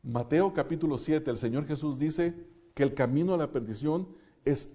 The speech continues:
ancho y espacioso y muchos entran por él. Y a la vida eterna, la puerta esa para la vida eterna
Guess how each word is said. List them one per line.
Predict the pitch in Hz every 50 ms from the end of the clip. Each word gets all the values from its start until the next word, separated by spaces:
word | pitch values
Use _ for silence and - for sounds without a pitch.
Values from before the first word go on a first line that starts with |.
| -
ancho | - 156 170 190 196 190 - 196 175
y | 151
espacioso | 127 120 - 117 107 - 147 156 165 160 185 208 214 - - - - - - - _ -
y | 165 147 139
muchos | 127 120 120 135 165 190 220 233 226 - - 180 147 -
entran | 151 139 131 135 131 123 120
por | 113 104 90
él. | 85 90 - - _ _ _ _ _ _ _ _ _ _ _ _ _ _ _ _ -
Y | 127 120
a | 120
la | 117 117
vida | 117 131 143 139
eterna, | 135 139 156 147 151 156 160 165 170 170 170 - - - - _ _ _ _ _
la | - 131 120 - -
puerta | 131 143 160 170 - 160 147
esa | 160 156 160 156 135 - -
para | - 139 143 147
la | 143 131 131
vida | 139 143 131
eterna | 120 127 147 151 175 165 143 127 110 101